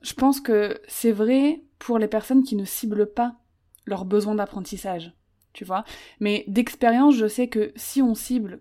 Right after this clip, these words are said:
correctement nos besoins d'apprenti-, d'apprentissage, euh, et qu'on trouve une formation qui vraiment répond parfaitement à ce besoin-là,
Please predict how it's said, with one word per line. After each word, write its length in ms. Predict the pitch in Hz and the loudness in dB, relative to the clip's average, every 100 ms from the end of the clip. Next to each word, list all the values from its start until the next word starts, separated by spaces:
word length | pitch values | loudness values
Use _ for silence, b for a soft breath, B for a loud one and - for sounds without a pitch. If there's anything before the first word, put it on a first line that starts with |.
| _ | _
correctement 560 | - 277 269 - 240 233 | 0 2 2 0 2 2
nos 80 | 208 | 0
besoins 260 | 196 190 190 | -4 -8 -8
d'apprenti-, 520 | 190 - 185 190 - | -10 -12 -16 -18 -16
d'apprentissage, 800 | 180 180 190 170 196 220 269 240 - B B B _ | -12 -10 -10 -12 -4 0 0 -2 -8 B B B _
euh, 640 | 208 196 190 185 180 175 - - | -6 -4 -4 -6 -6 -8 -10 -4
et 120 | 208 | -2
qu'on 160 | 208 214 | 0 -2
trouve 480 | - 269 277 208 185 | -2 2 2 2 -4
une 120 | 196 | -6
formation 680 | 220 214 202 196 233 226 220 - - | -2 -2 -4 -4 -2 -2 -4 -12 -16
qui 160 | - | -12
vraiment 480 | 180 196 214 226 226 | -8 -2 2 4 2
répond 300 | 190 190 208 | 0 -6 -8
parfaitement 600 | 202 - 220 220 214 220 | -6 -6 -4 -6 -2 -2
à 60 | 202 | -2
ce 140 | - | -8
besoin-là, 560 | 185 180 175 185 196 | -10 -8 -8 -4 -2